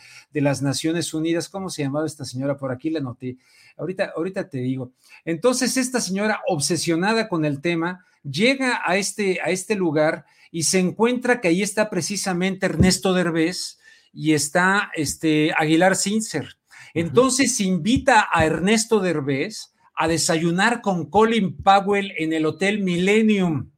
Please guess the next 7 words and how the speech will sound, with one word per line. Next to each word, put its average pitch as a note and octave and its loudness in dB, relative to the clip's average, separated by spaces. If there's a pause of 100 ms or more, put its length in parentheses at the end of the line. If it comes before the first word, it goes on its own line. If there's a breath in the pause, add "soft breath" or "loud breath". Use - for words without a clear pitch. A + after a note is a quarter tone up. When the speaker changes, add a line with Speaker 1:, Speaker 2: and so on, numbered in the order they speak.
(160)
Speaker 2:
Ándale. B2 -8
Speaker 1:
Y F#3+ 2
no A#3+ 4
tenía B3+ 2
que G#3 4
ir, A#3 0 (680)
eh, F3+ 0